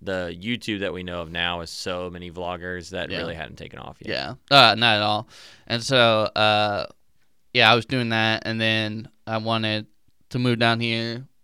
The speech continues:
Speaker 2: and make movies with you, and
Speaker 1: And we had done stuff at Summit together.
Speaker 2: Yeah, yeah, and that was where we connected, was
Speaker 1: Yeah.
Speaker 2: we kinda got in the car together, and we were like,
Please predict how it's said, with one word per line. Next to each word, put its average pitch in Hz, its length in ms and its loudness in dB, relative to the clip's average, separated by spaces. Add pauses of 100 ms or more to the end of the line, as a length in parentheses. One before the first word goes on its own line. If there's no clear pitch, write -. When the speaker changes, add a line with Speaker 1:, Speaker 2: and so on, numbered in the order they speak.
Speaker 2:
and 120 80 -8
make 113 180 -2
movies 117 300 -4
with 117 180 -12
you, 117 640 -2
and 110 580 -2 (420)
Speaker 1:
And 107 100 -6
we 131 120 -2
had 104 160 -4 (520)
done 98 200 -4
stuff 92 300 -6
at 76 100 -8
Summit 82 380 -10
together. 80 260 -12
Speaker 2:
Yeah, 104 240 -4 (160)
yeah, 110 340 0
and 139 200 4
that 143 140 10
was 127 380 4 (120)
where 120 180 2
we 110 360 -2
connected, 107 760 -4 (100)
was 107 720 0
Speaker 1:
Yeah. 120 80 -18
Speaker 2:
we 107 140 -8
kinda 107 340 -6 (120)
got 104 160 2
in 98 40 -4
the 107 60 -8
car 107 220 -2
together, 104 440 0
and 104 460 -6 (180)
we 107 100 -10
were 101 60 -8
like, 73 260 -10